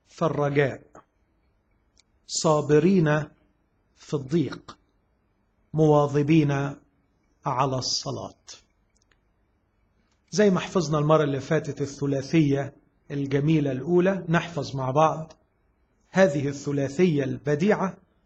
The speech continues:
والمرتبطة بعضها ببعض: فرحين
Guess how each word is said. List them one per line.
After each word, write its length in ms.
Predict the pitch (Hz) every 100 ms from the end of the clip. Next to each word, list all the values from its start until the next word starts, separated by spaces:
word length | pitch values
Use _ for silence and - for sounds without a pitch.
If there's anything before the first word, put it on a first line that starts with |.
| _ _ _ _ _ -
والمرتبطة 1120 | 160 156 151 147 147 - 233 180 156 - 120
بعضها 760 | 143 131 135 165 151 160 160 _ _ -
ببعض: 420 | 147 127 107 - _ _ _ _ _ _ _
فرحين 960 | - 175 156 151 - 202 208 208 220